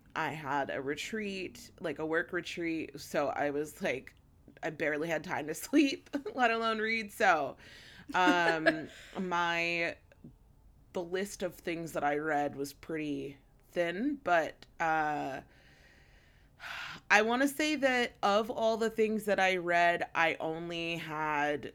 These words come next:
Speaker 1: two reads that were above three stars, other than, of course, The Master. Like, I love that book.
Speaker 2: Oh, rip.
Speaker 1: Yeah, um, <laughs> which was very unfortunate. <laughs> Like, I had a very small pool of books to, to read, and then,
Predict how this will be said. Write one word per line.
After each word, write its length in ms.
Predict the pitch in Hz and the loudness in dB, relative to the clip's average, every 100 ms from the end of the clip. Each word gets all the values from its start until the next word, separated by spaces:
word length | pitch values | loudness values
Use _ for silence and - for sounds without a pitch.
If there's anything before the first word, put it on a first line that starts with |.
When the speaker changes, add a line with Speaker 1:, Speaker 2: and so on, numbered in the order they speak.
| - | -16
Speaker 1:
two 840 | - 180 165 165 165 160 160 156 - _ - - - | -12 -6 -2 -2 -2 -2 -4 -6 -12 _ -20 -20 -12
reads 400 | 156 170 165 160 | -6 -4 -4 -4
that 160 | - - | -6 -4
were 120 | 165 | -4
above 400 | 156 135 120 143 | -4 -2 -2 -2
three 300 | - 175 180 | -6 -8 -8
stars, 800 | 196 - 208 220 226 240 247 233 - | -8 -2 0 2 2 0 0 -4 4
other 240 | 214 208 | 4 6
than, 180 | 196 180 | 2 -2
of 80 | - | -2
course, 220 | 175 170 | -4 -4
The 100 | 160 | -4
Master. 400 | 151 156 - 147 | -4 -4 -4 -2
Like, 200 | 143 143 | -2 0
I 80 | 147 | 0
love 200 | 147 151 | 0 0
that 160 | 165 | 0
book. 200 | 170 170 226 | 0 0 2
Speaker 2:
Oh, 260 | 269 262 190 175 | 2 0 -2 -6
rip. 180 | 202 220 | -2 6
Speaker 1:
Yeah, 340 | 170 156 156 - | 6 6 2 -2
um, 640 | 185 175 165 160 156 151 - _ _ _ | 0 2 2 0 -4 -10 -14 _ _ _
<laughs> 520 | _ _ - - - | _ _ -20 -8 -2
which 220 | 196 - 349 | 0 2 2
was 160 | - | 2
very 320 | 160 214 208 | 2 4 6
unfortunate. 840 | 196 196 - 180 165 - 180 196 - - - | 6 2 0 -2 -2 -2 0 0 -2 -10 -18
<laughs> 160 | - 247 277 | -8 0 4
Like, 320 | 277 269 294 | 4 4 8
I 160 | 233 220 208 | 8 10 6
had 140 | 214 | 6
a 80 | 220 | 6
very 320 | 202 185 202 | 4 4 2
small 400 | 208 214 175 170 | 0 -2 0 0
pool 300 | - 196 180 | 0 0 0
of 120 | 175 165 | -2 -2
books 280 | 165 165 | -4 -4
to, 180 | - 185 | -8 -8
to 200 | - 175 | -6 -6
read, 440 | 147 143 175 220 - | -4 -2 0 -2 0
and 200 | 170 156 | 0 4
then, 360 | 165 156 170 | 2 2 -2